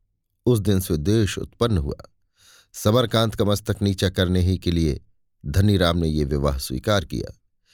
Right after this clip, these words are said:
विवाह के बाद उनकी द्वेष ज्वाला ठंडी हो गई थी। मनीराम ने मेज पर पैर रखकर इस भाव से कहा, मानो सुखदा को कुछ नहीं समझता,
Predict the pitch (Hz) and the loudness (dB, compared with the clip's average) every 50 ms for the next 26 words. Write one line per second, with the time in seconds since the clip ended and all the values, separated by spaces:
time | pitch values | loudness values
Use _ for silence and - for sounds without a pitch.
0 | _ - - - - _ _ - 117 123 127 147 139 139 135 131 135 113 104 120 | _ -20 -20 -20 -20 _ _ 0 2 2 4 4 2 2 2 0 0 0 2 2
1 | 123 120 113 110 104 107 101 90 - 90 82 107 117 117 104 - - 95 85 87 | 2 2 2 2 2 0 0 0 -2 0 0 2 2 2 0 0 0 0 0 2
2 | 85 82 - - 95 95 113 135 113 82 67 - 62 58 - - - - - - | 0 -2 -2 -2 0 0 2 0 0 0 0 -2 -4 -6 -6 -8 -12 -16 -18 -18
3 | _ _ _ _ _ _ _ _ _ _ _ _ - 82 95 98 107 101 98 95 | _ _ _ _ _ _ _ _ _ _ _ _ 0 2 2 4 4 4 4 2
4 | 92 92 95 87 85 92 104 110 101 92 - - 95 85 - - 95 95 90 80 | 2 2 2 2 2 2 2 2 0 0 -2 -4 -8 -6 -4 -2 0 0 0 0
5 | 85 82 - - 95 80 73 71 71 - 82 87 98 101 - - 80 - 76 71 | -2 -4 -4 -4 -6 -6 -6 -6 -8 -4 0 0 0 0 -2 -4 -6 -4 -4 -4
6 | 78 - - _ _ - - - - - _ _ - 92 101 104 110 104 - - | -4 -6 -8 _ _ -20 -20 -20 -20 -20 _ _ 0 0 2 2 2 0 -2 -4
7 | - - 107 98 92 90 82 85 73 - 87 80 - - 71 65 67 - - 64 | -6 -4 -2 0 0 0 -2 -2 -4 -4 -6 -6 -4 -4 -4 -4 -4 -6 -8 -8
8 | 53 50 - - - - - | -8 -8 -10 -12 -14 -18 -18